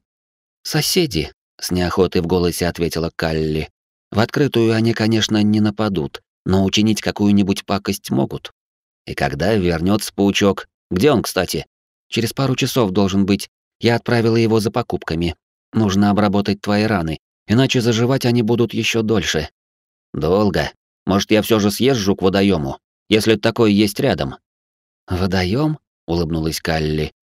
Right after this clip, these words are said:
«Ты, видимо, совсем мало знаешь о месте, в котором очутился.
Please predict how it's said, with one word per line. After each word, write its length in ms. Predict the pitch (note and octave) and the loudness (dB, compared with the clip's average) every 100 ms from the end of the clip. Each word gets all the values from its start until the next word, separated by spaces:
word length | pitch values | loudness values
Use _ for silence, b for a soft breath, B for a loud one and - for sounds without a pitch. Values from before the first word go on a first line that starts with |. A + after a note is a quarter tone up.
| _ _ | _ _
«Ты, 140 | - B2+ | -4 0
видимо, 300 | B2 A2+ A2+ | 2 2 0
совсем 380 | A#2 G#2 A#2 A2 | 0 0 2 2
мало 320 | A2 F#2+ F2 | 2 2 0
знаешь 480 | F2+ G2 F2+ F2+ F#2+ | 0 0 0 0 0
о 60 | |
месте, 360 | F#2 F#2+ E2+ F#2 | 0 0 -2 -4
в 40 | |
котором 380 | - F2+ F2+ F2+ | -4 -4 -2 -2
очутился. 640 | F2 F2+ - F2 - F2 | -2 -2 -2 -2 -2 -6